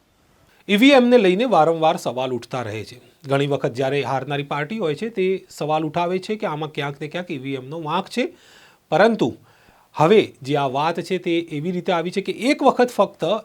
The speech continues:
ઈ વી એમ હટાવીને બેલેટ પેપરથી ચૂંટણી કરાવીને જોઈ લે, અને જો બધી જગ્યાએ ના કરાવવી હોય, તો ખાલી થોડી ચાર પાંચ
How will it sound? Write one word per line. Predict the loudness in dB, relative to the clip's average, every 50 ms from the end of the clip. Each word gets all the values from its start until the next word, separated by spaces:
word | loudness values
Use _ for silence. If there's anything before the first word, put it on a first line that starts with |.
| -6 -6
ઈ | -6
વી | -4 0 2 2
એમ | 2 2 0 -2 -6 -8
હટાવીને | -2 2 6 6 6 4 2 -2 -6 -8 -4 0
બેલેટ | 0 2 2 0 0
પેપરથી | -2 -4 -2 -2 -4 -6 -6
ચૂંટણી | -6 -6 -6 -4 -4 -4
કરાવીને | -2 0 0 0 0 0 -2 -2 2
જોઈ | 2 2 4
લે, | 4 2
અને | 2 2 0 0
જો | 0 2
બધી | 2 2 2 2 2
જગ્યાએ | 2 0 2 4 4 4 4
ના | 4 4 4 4 4
કરાવવી | 6 6 6 6 6 6 4 2 2
હોય, | 4 4 4 2 0 -10 -20 -20 -20 -20 -16 _ -2
તો | -2
ખાલી | 4 6 6 6 6 6 4 4 0 -2 -10 -20 _ _ _ 0
થોડી | 4 6 6 6
ચાર | 4 6 6 8 8 8 8
પાંચ | 6 2 -2 0 0 0 -2 -4